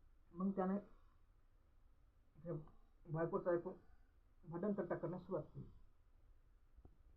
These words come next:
तिच्यासोबत, त्याच्यासोबत, नातेवाईकासोबत, कारण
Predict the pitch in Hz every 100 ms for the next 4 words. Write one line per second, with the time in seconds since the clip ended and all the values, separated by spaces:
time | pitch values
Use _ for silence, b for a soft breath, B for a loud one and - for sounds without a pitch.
0 | - - - - 151 175 151 151 156 -
1 | 151 160 156 151 156 - - - - -
2 | - 151 170 160 156 143 156 156 170